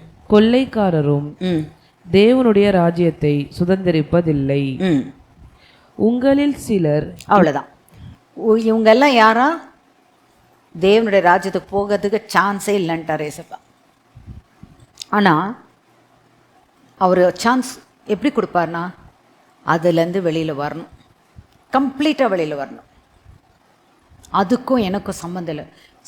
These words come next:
Speaker 2: சாத்தான் கொண்டு வந்து நிறுத்துவான் நம்ம கண்ணு முன்னாடி,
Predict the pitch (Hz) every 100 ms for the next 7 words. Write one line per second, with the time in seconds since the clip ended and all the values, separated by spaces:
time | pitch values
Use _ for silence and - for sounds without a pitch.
0 | - 220 247 262 226 - 208 226 208 185
1 | 190 - 214 165 - _ _ _ _ -
2 | 185 180 170 180 202 208 175 175